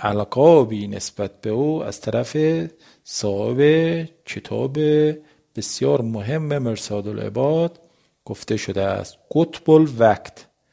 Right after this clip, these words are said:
که قطب زمان خودش بود، بقیت المشایخ بود و شهاب الملت و الدین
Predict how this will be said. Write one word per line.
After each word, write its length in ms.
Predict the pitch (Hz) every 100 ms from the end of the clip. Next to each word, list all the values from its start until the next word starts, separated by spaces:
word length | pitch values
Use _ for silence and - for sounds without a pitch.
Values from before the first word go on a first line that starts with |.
| _ _ _
که 640 | - 120 123 147 156 165 165 _ _ _ -
قطب 400 | 135 143 - 143 143 143 147 151 - _ _ -
زمان 640 | 101 104 98 104 135 143
خودش 540 | - 123 101 90 -
بود، 260 | - 101 98 _ -
بقیت 600 | 104 117 131 135 131 - 143 147 147 151 - _ _ _ _ _ _ _ _ -
المشایخ 960 | 104 107 101 - 98 95 113 123 - - -
بود 320 | 98 95 _ _ _ _ _ _ -
و 280 | 104 101 98
شهاب 540 | - 98 113 143 131
الملت 680 | 131 117 110 104 104 101 -
و 80 | 98
الدین 840 | 95 - 117 139 160 180 190 -